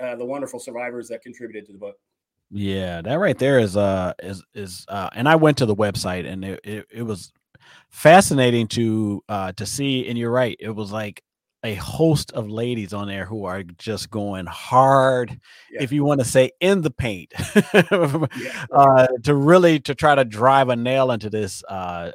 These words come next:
Speaker 2: you know, this, this crazy, uh, trafficking world. Um, and I saw some of them were survivors of it. Um,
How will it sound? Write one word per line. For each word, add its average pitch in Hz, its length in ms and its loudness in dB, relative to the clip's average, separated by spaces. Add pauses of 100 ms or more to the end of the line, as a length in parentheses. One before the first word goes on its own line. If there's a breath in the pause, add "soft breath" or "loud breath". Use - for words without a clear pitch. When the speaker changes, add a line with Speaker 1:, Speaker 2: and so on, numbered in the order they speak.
Speaker 2:
you 101 160 -10
know, 95 160 -10
this, 98 280 -12 (100)
this - 300 -14
crazy, 135 760 -4 (540 soft breath)
uh, 113 200 -6
trafficking 117 720 -2
world. 107 460 -2
Um, 92 580 -10 (380)
and 117 460 -6
I 131 160 -6
saw 160 220 2
some 151 240 0
of 143 100 0
them 135 120 -2
were 123 100 0
survivors 131 640 0
of 127 180 0
it. 131 160 -6 (100)
Um, 98 440 -12